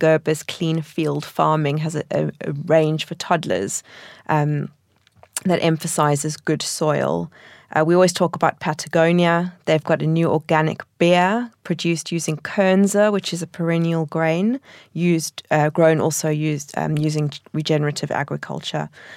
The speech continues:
So there are a lot of brands out there, actually, um,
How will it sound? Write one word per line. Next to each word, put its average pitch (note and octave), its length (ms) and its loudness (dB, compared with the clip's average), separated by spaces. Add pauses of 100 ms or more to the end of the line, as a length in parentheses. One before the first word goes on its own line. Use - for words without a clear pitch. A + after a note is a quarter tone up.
(480)
So A3+ 140 2
there B3+ 220 6
are C4 60 8
a B3+ 40 8
lot A#3 320 8
of A3 180 4
brands E3+ 420 4
out D#3 320 0
there, F3 260 4
actually, D3 680 -4 (140)
um, D3+ 480 -2